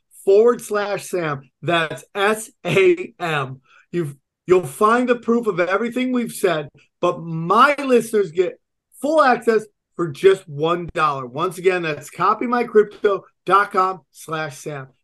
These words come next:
The recession is here, guys. You can suffer like everyone else or choose to thrive. James is the real deal. Go visit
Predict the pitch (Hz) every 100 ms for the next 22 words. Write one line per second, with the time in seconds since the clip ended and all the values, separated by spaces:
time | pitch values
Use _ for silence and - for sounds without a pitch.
0 | _ - 156 165 147 - 202 208 190 156
1 | 160 160 151 147 143 135 _ _ 143 143
2 | 139 - 226 226 214 202 185 180 180 175
3 | 165 160 151 139 _ - 160 147 - 165
4 | 147 156 - 151 143 135 _ _ - 185
5 | 202 190 175 170 170 151 147 175 180 160
6 | 156 156 147 - 160 165 147 160 143 160